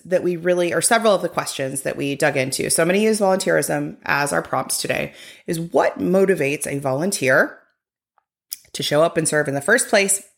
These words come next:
What keeps them coming back? And pause and ask yourself that question. Pause and ask yourself that question. Be like, "Ooh, huh."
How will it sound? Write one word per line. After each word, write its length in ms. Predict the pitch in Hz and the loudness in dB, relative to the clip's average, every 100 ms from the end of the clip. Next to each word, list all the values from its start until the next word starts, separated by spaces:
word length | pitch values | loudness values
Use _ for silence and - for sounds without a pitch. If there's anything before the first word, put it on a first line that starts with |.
| _ | _
What 280 | 175 202 - | 0 0 -2
keeps 320 | - 190 - | -6 -6 -2
them 160 | 175 160 | -2 -2
coming 300 | - 143 127 | -4 -4 -4
back? 380 | - - - _ _ - - - | -8 -10 -14 _ _ -20 -14 -4
And 220 | 196 190 | -4 -2
pause 440 | - 240 359 427 | 2 4 4 2
and 100 | 339 | 0
ask 240 | 185 220 - | 0 0 0
yourself 340 | 156 - - | 0 -2 -4
that 200 | - - | -8 -8
question. 480 | - - - - - | -8 -8 -8 -12 -12
Pause 400 | - 196 226 233 | 0 4 4 2
and 80 | 190 | -2
ask 240 | 165 160 | -2 -2
yourself 280 | - - - | -6 -10 -8
that 180 | - - | -10 -12
question. 380 | - - - 139 | -10 -10 -10 -10
Be 120 | 139 | -8
like, 220 | 139 139 | -8 -6
"Ooh, 360 | - 330 214 139 _ _ _ _ _ _ | -2 -2 -2 -10 _ _ _ _ _ _
huh." 320 | - - 156 | -4 -2 -2